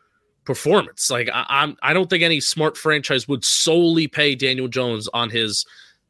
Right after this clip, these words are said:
uh, forty million dollars per year on this twenty twenty-two performance. You're paying Daniel Jones on what he can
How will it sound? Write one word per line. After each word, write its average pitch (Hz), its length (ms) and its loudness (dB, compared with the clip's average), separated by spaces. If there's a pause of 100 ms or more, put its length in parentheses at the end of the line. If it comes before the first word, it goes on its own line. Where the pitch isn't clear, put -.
(120)
uh, - 160 -6
forty 175 300 2
million 160 300 2
dollars 135 320 -2
per 147 180 -2
year 131 300 -2
on 120 160 -2
this 117 180 -2
twenty 135 220 -4
twenty-two 123 360 -8
performance. 110 380 -8
You're 147 120 -4
paying 202 280 0
Daniel 151 300 0
Jones 147 400 -2
on 117 280 -2 (380)
what 147 180 0
he 160 180 -4
can 135 440 -4